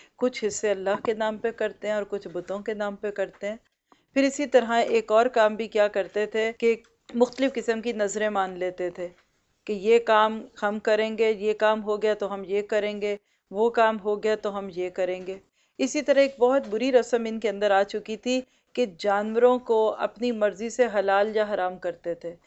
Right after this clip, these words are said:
मसलन कुरान पाक में सूरत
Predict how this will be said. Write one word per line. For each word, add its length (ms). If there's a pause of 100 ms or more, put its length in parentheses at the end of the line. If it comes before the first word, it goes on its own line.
(280)
मसलन 500 (320)
कुरान 340
पाक 300
में 160
सूरत 380